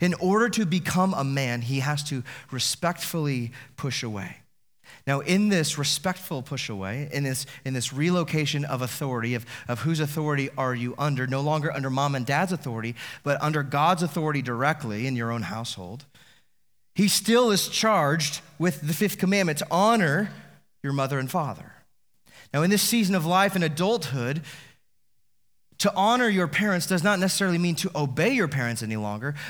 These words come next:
but it does mean to show regard and respect for them.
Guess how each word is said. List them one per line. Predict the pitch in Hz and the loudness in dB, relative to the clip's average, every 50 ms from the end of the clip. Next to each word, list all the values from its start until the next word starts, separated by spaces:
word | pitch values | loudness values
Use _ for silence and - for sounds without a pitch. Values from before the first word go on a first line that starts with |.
| 196 - | -6 -2
but | - 165 | 0 0
it | 160 143 131 127 | 0 0 -2 -2
does | - 170 185 196 165 151 | 0 2 2 2 0 0
mean | 156 156 147 143 135 - | -2 0 0 0 -2 -2
to | - 127 113 | -4 -4 -4
show | - - 139 127 120 117 110 107 - - - - - | -4 -4 -2 -2 -2 -2 -4 -6 -10 -14 -20 -14 -10
regard | 117 120 113 117 120 123 135 143 143 143 139 139 - - - - - - _ - | -8 -6 -4 -4 -2 0 0 2 0 0 0 -4 -8 -12 -16 -20 -20 -18 _ -8
and | 123 117 | -6 -4
respect | 110 107 - - - - - 143 143 147 143 | -4 -2 -2 -2 -2 -2 -2 -2 -2 -2 -6
for | - - 92 90 | -10 -10 -10 -12
them. | 90 - - - 110 | -12 -12 -12 -14 -14